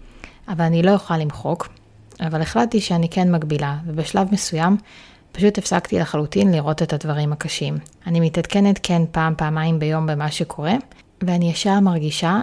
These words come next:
איך התודעה שלי הופכת להיות חיובית יותר, וביחד איתה גם הדאגה על התזונה הבריאה יותר.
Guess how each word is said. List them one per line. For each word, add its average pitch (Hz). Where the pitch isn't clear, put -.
איך 202
התודעה 160
שלי 185
הופכת 165
להיות 156
חיובית 147
יותר, 151
וביחד 175
איתה 208
גם 170
הדאגה 156
על 160
התזונה 151
הבריאה 151
יותר. -